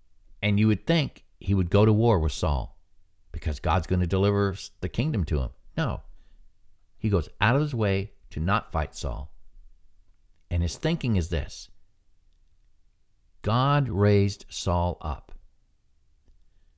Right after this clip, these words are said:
God will bring Saul down." And God has not told David to fight Saul, so David won't.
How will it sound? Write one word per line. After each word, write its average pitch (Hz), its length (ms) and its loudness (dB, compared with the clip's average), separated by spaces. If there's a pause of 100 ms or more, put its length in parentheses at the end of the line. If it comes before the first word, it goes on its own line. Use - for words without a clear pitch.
(320)
God 101 380 0
will 117 120 0
bring 87 420 0
Saul 80 480 -2
down." 78 500 -4 (2250)
And 80 160 -2
God 98 240 2
has 73 140 -2
not 95 380 -2
told 139 440 -2
David 120 540 0 (240)
to - 60 -6
fight - 360 -4
Saul, - 440 -8 (440)
so - 160 -8
David 90 460 0
won't. 71 440 -4